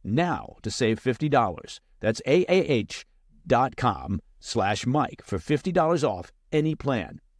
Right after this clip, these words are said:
American Home Shield. Protect what you don't expect. See A H S dot com slash contracts for coverage details, including limit amounts, fees, limitations, and exclusions.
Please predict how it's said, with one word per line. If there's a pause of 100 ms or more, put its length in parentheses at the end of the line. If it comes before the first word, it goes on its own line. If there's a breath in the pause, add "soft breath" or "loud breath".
(280)
American
Home
Shield. (340)
Protect
what
you
don't
expect. (360)
See
A
H
S
dot
com (100)
slash
contracts (260)
for
coverage
details,
including (180)
limit
amounts,
fees,
limitations, (200)
and
exclusions.